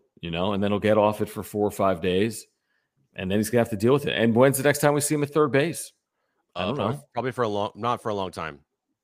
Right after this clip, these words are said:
Speaker 2: I
Speaker 1: I
Speaker 2: would
Speaker 1: would
Speaker 2: say.
Speaker 1: think it would be a while. I would think so.
Speaker 2: Yeah. It's
Speaker 1: But
Speaker 2: gonna
Speaker 1: I
Speaker 2: be a
Speaker 1: have no
Speaker 2: while.
Speaker 1: idea.
Speaker 2: But on, I mean, you're right. I would rather take Manny on one leg than
Speaker 1: It,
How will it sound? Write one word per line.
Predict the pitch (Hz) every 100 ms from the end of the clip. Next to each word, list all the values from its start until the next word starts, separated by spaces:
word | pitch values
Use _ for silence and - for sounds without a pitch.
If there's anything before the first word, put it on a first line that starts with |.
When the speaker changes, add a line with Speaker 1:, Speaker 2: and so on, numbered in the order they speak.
| _ _
Speaker 2:
I | 87
Speaker 1:
I | 117
Speaker 2:
would | 147
Speaker 1:
would | 123
Speaker 2:
say. |
Speaker 1:
think | - 143
it | 123
would | 101
be | 101
a | 95
while. | 92 95 101
I | 110
would | 113 120 117
think | 120 120
so. | 90 78 92 - _ _
Speaker 2:
Yeah. | - 76 76 _ _ _ _
It's | 92
Speaker 1:
But | 98
Speaker 2:
gonna |
Speaker 1:
I | 98
Speaker 2:
be |
a | 95
Speaker 1:
have | 101
no |
Speaker 2:
while. | 90
Speaker 1:
idea. | 85 90 104 85 - _ _ _
Speaker 2:
But | 113 110
on, | 117 120 117
I | 120
mean, | 113 98 - _
you're | 123
right. | 127 92 82 -
I | 113 117 120
would | 113 117 95
rather | 104 110 110
take | - 104 95 - _ -
Manny | 98 98 104
on | 98 92
one | 90 90
leg | 85 85 92
than | 90 80 78 78
Speaker 1:
It, | 120